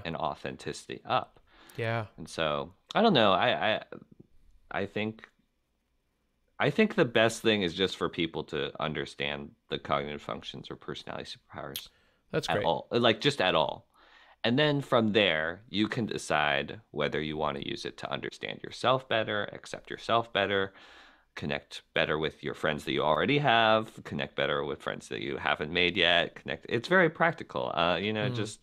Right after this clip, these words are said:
Speaker 1: just do, it helps you do your own thing better, <laughs> um,
Speaker 2: Mm.
Speaker 1: and more happily and with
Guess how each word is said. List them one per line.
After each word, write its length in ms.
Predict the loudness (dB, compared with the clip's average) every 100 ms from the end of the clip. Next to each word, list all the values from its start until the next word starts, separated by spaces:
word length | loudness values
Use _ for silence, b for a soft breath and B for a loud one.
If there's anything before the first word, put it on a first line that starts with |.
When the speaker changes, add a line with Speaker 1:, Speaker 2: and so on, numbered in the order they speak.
| B B B B B
Speaker 1:
just 400 | -6 -4 -6 -14 -14 _
do, 600 | 0 2 2 0 -2 -8 -4
it 220 | -2 -2
helps 360 | 2 2 2 2
you 120 | 0
do 160 | 2 0
your 220 | 2 2 0
own 180 | 0
thing 540 | -6 -4 -2 -2 -6 -12 _ -8
better, 280 | -8 -8 -18 -4
<laughs> 360 | -4 2 0 2
um, 520 | 4 6 4 2 -4
Speaker 2:
Mm. 20 | -12 B B B B B _ _
Speaker 1:
and 600 | -6 -2 -2 -2 -6 -10 -12
more 640 | -6 -2 -2 -2 -4 -6 -10 _
happily 640 | -8 -4 -4 -4 -4 -4 -8
and 200 | -10 -8
with 200 | -6